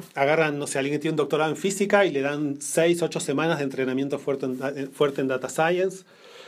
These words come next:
Eh, yo creo que están apareciendo estas opciones. Y el tema de los cursos online creo que es genial, ¿no? O sea, yo descreo un poco los cursos online como para reemplazar una carrera de grado,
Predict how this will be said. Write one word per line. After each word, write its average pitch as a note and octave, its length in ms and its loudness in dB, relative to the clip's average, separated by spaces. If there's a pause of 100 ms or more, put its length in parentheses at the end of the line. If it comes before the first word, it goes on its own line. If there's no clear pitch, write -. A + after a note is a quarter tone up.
(280)
Eh, C3 220 2
yo C3 60 -6
creo F#3 120 8
que G3+ 40 8
están G3+ 140 4
apareciendo F3 380 2
estas E3+ 240 -2
opciones. C3+ 500 0
Y E3 60 0
el D#3+ 80 2
tema B3 160 8
de G#3+ 40 6
los - 80 2
cursos G#3 300 0
online F#3 240 2
creo F#3+ 140 2
que D3 80 -2
es - 80 -6
genial, C3+ 340 0
¿no? E3 120 0
O - 20 0
sea, E3 140 0
yo F3 220 0 (580)
descreo G#3+ 400 8
un F#3 80 2
poco G#3 240 2
los F3 100 2
cursos F#3 320 2
online D#3+ 300 2
como F3+ 180 4
para C#3 140 0
reemplazar C3+ 400 -2
una D3+ 120 -4
carrera D3+ 300 0
de C#3 80 0
grado, F#3 400 2